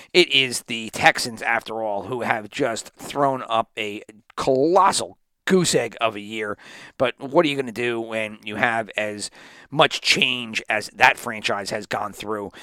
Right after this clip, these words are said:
including to start off the year with the whole Deshaun Watson disaster that never got better? And like I said, I didn't think he was gonna play all year, and here we are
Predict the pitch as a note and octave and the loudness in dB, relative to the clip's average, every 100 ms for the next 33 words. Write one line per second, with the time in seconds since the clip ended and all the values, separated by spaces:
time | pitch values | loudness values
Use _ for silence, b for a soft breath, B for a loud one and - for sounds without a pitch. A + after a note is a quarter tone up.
0 | B - A2 - D3+ C3 A2+ G2+ - - | B -8 -8 -2 0 0 -2 -8 -18 -14
1 | A#2 - E3 C3+ B2 B2 A2+ A2 G#2+ G#2 | -6 4 6 6 2 -2 -6 -4 -4 -6
2 | A#2+ A2 G2+ - A2 G#2 G2+ - - D3 | -4 -4 -4 -10 -10 -8 -8 -10 2 4
3 | C3+ A#2+ - - G2+ C3+ A2+ G#2 A2+ A#2+ | 4 2 -6 -4 0 0 -2 -2 -2 -2
4 | G#2+ G2+ - G2+ G#2 G#2+ G#2 - F#2 F2+ | -4 -10 -12 -10 -2 0 0 -2 -8 -12
5 | - B2 C#3+ C#3+ A#2+ A2 F2+ F2 G2 F2+ | -14 -10 -2 0 0 -4 -6 -8 -8 -10
6 | - B B - D3+ D#3+ C#3 A2 - G2 | -14 B B 0 2 4 2 2 -2 -4
7 | - - D#3+ C3 A2 A2+ G#2+ A2 G#2 G#2+ | 0 4 4 4 -6 -10 -8 -10 -10 -10
8 | G2+ G#2 G2 G2+ G#2 A2+ A2 A#2 G2+ C3 | -8 -6 -4 -6 -6 -6 -6 -6 -4 -4
9 | A2+ G#2 G#2 G2+ | -2 -4 -2 -4